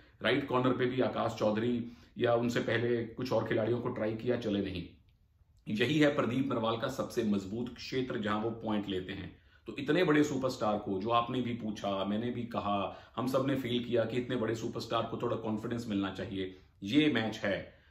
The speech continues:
अ, यूपी योद्धा के लिए कि आप प्रदीप को ना केवल खिलाइए, बल्कि उनको strike रेडर बनाकर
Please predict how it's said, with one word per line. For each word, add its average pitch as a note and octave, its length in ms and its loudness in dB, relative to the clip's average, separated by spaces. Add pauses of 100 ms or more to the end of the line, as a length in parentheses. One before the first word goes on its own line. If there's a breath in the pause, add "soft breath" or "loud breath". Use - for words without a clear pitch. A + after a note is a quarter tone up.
(140 soft breath)
अ, G#2 220 4
यूपी G#2 280 0
योद्धा G#2+ 340 2
के G#2+ 140 -2
लिए A#2+ 220 0
कि A#2+ 100 -4
आप A2 140 -2
प्रदीप B2 420 -4
को A#2 80 0
ना G#2+ 140 2
केवल B2 260 0
खिलाइए, G#2+ 640 -2 (160 loud breath)
बल्कि A#2+ 240 0
उनको C3 260 0
strike B2 520 0
रेडर A#2 280 -2
बनाकर G2 880 -2